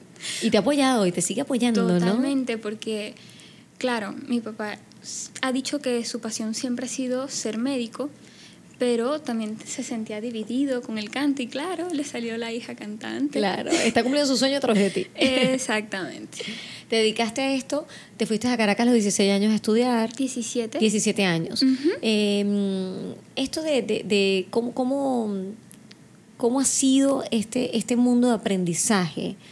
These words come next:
Speaker 1: porque, mm, no es tan fácil, ¿no? Diecisiete
Speaker 2: No.
Speaker 1: años en la capital, estabas en Caracas.
Speaker 2: Sola.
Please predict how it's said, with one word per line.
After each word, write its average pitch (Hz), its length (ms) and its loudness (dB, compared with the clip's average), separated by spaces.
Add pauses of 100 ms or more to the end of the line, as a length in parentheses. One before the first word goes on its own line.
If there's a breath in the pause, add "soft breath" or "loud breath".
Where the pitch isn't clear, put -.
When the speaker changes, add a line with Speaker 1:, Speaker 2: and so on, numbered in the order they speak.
(440 loud breath)
Speaker 1:
porque, 190 600 4
mm, 175 580 2
no 220 80 2
es 240 60 4
tan 277 160 0
fácil, 240 420 -2
¿no? 214 140 0
Diecisiete 208 480 2
Speaker 2:
No. 220 80 6
Speaker 1:
años 196 460 2
en 208 80 -2
la 190 80 -2
capital, 196 560 0
estabas 196 260 0
en 202 80 0
Caracas. 196 560 4
Speaker 2:
Sola. 220 140 -8